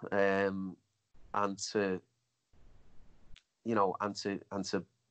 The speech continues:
push us on again, give us a bit more life, give us a bit more legs, give us a bit more energy, and, you know, a bit more youthfulness in, in terms of how we look. I think that's gonna be, that's gonna be important. It is,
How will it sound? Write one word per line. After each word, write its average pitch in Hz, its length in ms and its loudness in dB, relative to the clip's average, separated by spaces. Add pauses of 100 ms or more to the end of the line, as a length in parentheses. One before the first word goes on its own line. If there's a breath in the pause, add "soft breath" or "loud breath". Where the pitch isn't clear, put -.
(120)
push - 200 0
us 107 120 6
on 95 120 12
again, 101 280 4 (500)
give 92 100 -4
us 90 80 -6
a - 40 -10
bit 87 140 2
more 92 220 8
life, 95 240 12 (340)
give 95 120 -10
us 92 40 -2
a 87 40 -4
bit 98 160 0
more 95 180 4
legs, 92 340 6
give 95 160 -8
us 95 60 -10
a 95 40 -8
bit 90 180 -2
more 90 440 0
energy, 92 520 0
and, 92 160 0 (760 soft breath)
you 98 80 -4
know, 92 140 6
a - 20 4
bit 92 160 2
more 92 340 6
youthfulness 104 720 0 (160)
in, 78 320 0
in 85 220 2
terms 90 480 4
of 92 80 4
how 92 100 12
we 85 160 4
look. 87 220 4 (180)
I - 140 -20
think 92 180 0
that's 87 220 8
gonna 87 160 2
be, 82 200 -2 (260)
that's - 180 -4
gonna 98 120 0
be 87 100 2
important. 82 560 0
It 113 120 4
is, 135 140 2